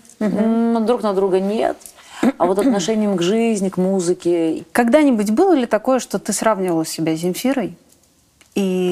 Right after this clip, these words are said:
Speaker 2: По какому, а,
Speaker 1: по
Speaker 2: поводу?
Speaker 1: творческому. Кто гениальнее?
Speaker 2: Гениальнее?
Speaker 1: Кто будет легендой?
Speaker 2: Нет. У меня нет вообще даже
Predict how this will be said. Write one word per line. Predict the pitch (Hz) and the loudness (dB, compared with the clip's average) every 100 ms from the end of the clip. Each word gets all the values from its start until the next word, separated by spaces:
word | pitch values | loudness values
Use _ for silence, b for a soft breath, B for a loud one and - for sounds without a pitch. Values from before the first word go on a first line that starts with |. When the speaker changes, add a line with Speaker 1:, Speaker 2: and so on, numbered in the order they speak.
| 175 | 0
Speaker 2:
По | |
какому, | 170 165 147 135 123 - | 0 0 0 -2 -4 -4
а, | - 135 | -4 0
Speaker 1:
по | - | 0
Speaker 2:
поводу? | - | 2
Speaker 1:
творческому. | 339 285 233 - 208 175 170 _ - | 0 0 -4 -6 -4 -4 -6 _ -16
Кто | - - 233 233 226 220 - | -16 -4 0 2 2 0 -2
гениальнее? | 185 208 208 202 170 156 156 170 165 _ _ _ _ _ _ _ _ - | -4 -2 0 0 -2 -2 -4 -6 -10 _ _ _ _ _ _ _ _ -6
Speaker 2:
Гениальнее? | 135 151 127 147 202 175 143 - - _ _ _ _ _ _ - _ - | -4 -2 0 0 0 -4 -8 -10 -16 _ _ _ _ _ _ -20 _ -16
Speaker 1:
Кто | - - 220 214 208 - _ _ _ _ | -6 -2 2 2 0 -6 _ _ _ _
будет | 185 185 196 170 - | -4 -2 -2 -4 -4
легендой? | 175 170 147 156 160 160 - - - _ _ - | 0 0 -2 -4 -8 -12 -20 -20 -20 _ _ -4
Speaker 2:
Нет. | 135 135 131 110 101 - - _ _ _ - | -2 0 0 -2 -6 -14 -20 _ _ _ -10
У | - - | -4 0
меня | 139 151 | 0 2
нет | 156 147 156 | 0 -2 -4
вообще | - 180 160 135 B B B - | -2 0 0 -2 B B B -14
даже | - 120 160 160 | -4 -2 0 -2